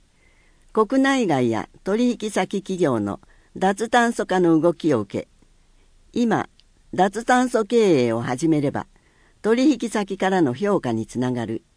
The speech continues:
と感じ、脱炭素経営に乗り出しました。具体的には、県の補助金を活用し、専門家協力のもと、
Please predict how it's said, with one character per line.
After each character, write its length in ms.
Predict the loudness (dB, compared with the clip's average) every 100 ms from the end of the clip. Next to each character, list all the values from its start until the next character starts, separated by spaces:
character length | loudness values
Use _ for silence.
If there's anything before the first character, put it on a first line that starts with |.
| _
と 120 | -10
感 260 | -6 -4 -4
じ、 200 | -6 -12 _ _ _ _ _ _
脱 340 | -2 -2 -2 -2
炭 240 | 0 0
素 140 | -2 -2
経 400 | 2 2 2 0
営 40 |
に 220 | -2 -4
乗 140 | -4 0
り 120 | 0
出 120 | -2
し 120 | -2
ま 120 | -6
し 100 | -6
た。 180 | -12 -16 _ _ _ _ _ _ _ _ _ _ _ _ _ -6
具 140 | -2
体 260 | 2 2 2
的 240 | 0 0
に 100 | 2
は、 180 | 2 -2 _ _ _ _ _
県 240 | 0 2 2
の 120 | 0
補 100 | 0
助 180 | -2 -2
金 300 | 0 2 2
を 60 |
活 300 | -2 -6 -2
用 200 | -2 -2
し、 280 | -6 -10 -12 _ _ _ _
専 320 | -4 0 2 2
門 220 | 0 -2
家 140 | -4
協 220 | -2 -2 0
力 260 | 0 2
の 100 | 2
も 140 | 2 0
と、 220 | -6